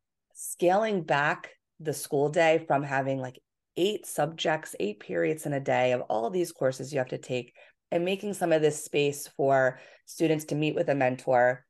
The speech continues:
to work on an entrepreneurial project or an activism project, whatever that may be,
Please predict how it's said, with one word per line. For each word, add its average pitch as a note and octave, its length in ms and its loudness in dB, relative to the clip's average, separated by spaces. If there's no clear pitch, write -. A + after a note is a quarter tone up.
to E3 80 -4
work D3 240 2
on D3 120 0
an C3+ 80 -2
entrepreneurial C3 800 -2
project A#2+ 680 -2
or D#3 200 6
an D#3 80 2
activism C3 640 -2
project, B2 580 0
whatever C#3 380 2
that B2 180 0
may B2+ 140 -6
be, B2+ 380 -4